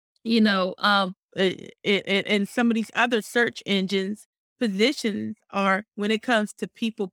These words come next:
posting and expressing themselves through social media. So I don't know about you guys, our viewers, but you, let me tell you, when you journey with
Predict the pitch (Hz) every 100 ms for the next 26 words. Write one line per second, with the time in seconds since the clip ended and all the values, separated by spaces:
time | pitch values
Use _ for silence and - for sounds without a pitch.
0 | - 214 233 - - 175 170 220 _ _
1 | _ _ 220 208 190 - - 208 226 -
2 | 208 196 190 196 - 185 175 - 196 180
3 | 185 170 - 202 226 269 254 190 196 _
4 | _ _ - 233 220 208 _ _ _ _
5 | - 233 339 269 226 240 254 214 214 208
6 | - _ _ 202 214 240 247 233 240 247
7 | 233 - 202 185 185 220 254 277 294 277
8 | - 226 208 190 _ _ - 214 240 269
9 | 311 294 285 277 277 233 180 - 214 220
10 | 214 339 370 226 247 294 285 233 202